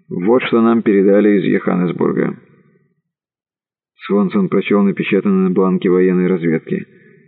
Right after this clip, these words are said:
Под большим штампом со словами «совершенно секретно» было следующее. «Двадцать восьмого ноября тысяча девятьсот сорок третьего года. В Германии разработаны субстратосферные навигационные гироскопы.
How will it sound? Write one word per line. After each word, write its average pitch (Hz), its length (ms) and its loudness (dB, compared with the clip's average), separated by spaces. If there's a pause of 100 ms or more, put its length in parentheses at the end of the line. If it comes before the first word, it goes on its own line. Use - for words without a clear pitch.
(420)
Под 98 160 -2
большим 107 360 0
штампом 110 520 0
со 98 100 -8
словами 104 460 2
«совершенно 98 400 0
секретно» 104 500 0 (680)
было 110 280 2
следующее. 95 680 0 (240)
«Двадцать 92 420 0
восьмого 92 380 0
ноября 92 440 0
тысяча - 240 -6
девятьсот 95 340 -2
сорок 92 220 0
третьего 92 340 0
года. 78 360 -2 (600)
В 95 120 -4
Германии 101 480 2
разработаны 95 640 0
субстратосферные 95 1300 -2
навигационные 92 680 0
гироскопы. - 680 -2